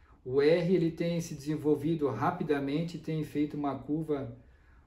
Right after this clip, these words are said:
muito, muito grande por ser de código aberto. Então, é um software que tem essa vantagem e tem se desenvolvido rapidamente. Por meio desse gráfico, nós podemos também observar o seguinte:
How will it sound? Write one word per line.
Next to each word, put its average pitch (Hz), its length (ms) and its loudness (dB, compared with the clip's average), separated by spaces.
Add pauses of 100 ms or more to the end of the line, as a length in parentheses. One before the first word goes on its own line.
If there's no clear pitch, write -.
muito, 139 800 0
muito 151 240 -2
grande 147 540 0
por 170 360 -6
ser 156 540 0 (380)
de 160 320 -2
código 147 500 0
aberto. 151 540 4
Então, 120 380 -4
é 120 200 -2
um 127 160 -4
software 135 540 -2
que 147 520 -2 (220)
tem 135 200 -4
essa 143 280 -2
vantagem 139 760 -2
e 143 80 -2
tem 143 200 -4
se - 140 -12
desenvolvido 131 600 -4
rapidamente. 139 880 -4 (960)
Por 202 140 4
meio 190 260 8
desse 135 280 0
gráfico, 147 520 0
nós 135 200 -2
podemos 139 400 0
também 135 300 -2
observar 135 600 0
o 143 60 0
seguinte: 135 680 -6